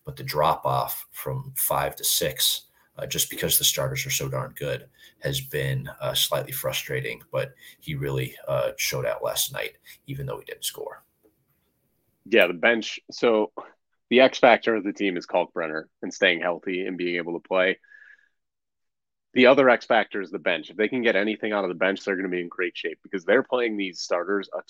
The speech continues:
Speaker 2: ton, a ton of minutes. And without being able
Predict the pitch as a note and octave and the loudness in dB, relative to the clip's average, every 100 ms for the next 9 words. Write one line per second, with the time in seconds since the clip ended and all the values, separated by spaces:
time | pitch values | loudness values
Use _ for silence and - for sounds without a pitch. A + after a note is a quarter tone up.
0 | - F2 E2 D#2 - F2 - F2+ E2 - | -6 -4 -4 -8 -16 -16 -4 -4 -4 -8
1 | D#2 D2 - F2 E2+ E2+ F2+ F#2 - _ | -10 -12 -12 -12 -8 0 2 2 -2 _
2 | _ - F#2+ F#2 F2+ F#2 | _ -2 2 4 2 -2